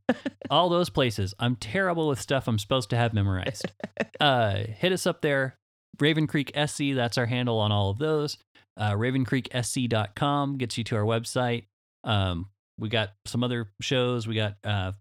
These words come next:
Speaker 1: Visual Companion, not Visual Companions. We got show notes. That's a, another podcast. Not, it's not even ours. But, um, anyway, we got show notes there. We've got other blog companion pieces,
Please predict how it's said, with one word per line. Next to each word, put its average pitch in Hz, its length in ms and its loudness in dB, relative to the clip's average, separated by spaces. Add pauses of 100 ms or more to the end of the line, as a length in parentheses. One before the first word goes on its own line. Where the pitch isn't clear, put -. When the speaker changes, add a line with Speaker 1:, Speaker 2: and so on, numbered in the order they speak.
Speaker 1:
Visual 113 280 -2
Companion, 120 680 -2
not 107 180 -6
Visual 82 200 -8
Companions. 101 520 -4
We 104 60 -2
got 101 80 -2
show 143 300 0
notes. 131 340 -2
That's 113 280 -4
a, 90 120 -6 (200)
another 98 260 -2 (100)
podcast. 95 560 -10
Not, 98 300 -4
it's - 160 -12
not 90 120 -4
even 87 140 -4
ours. 113 240 -4 (460)
But, 107 260 2
um, 92 300 0 (840)
anyway, 107 320 2 (240)
we 147 60 0
got 151 120 2
show 151 220 0
notes 139 240 0
there. 123 240 2
We've 117 160 0
got 123 180 -4
other 117 360 -2 (340)
blog 110 380 0
companion 107 580 2
pieces, 101 560 -2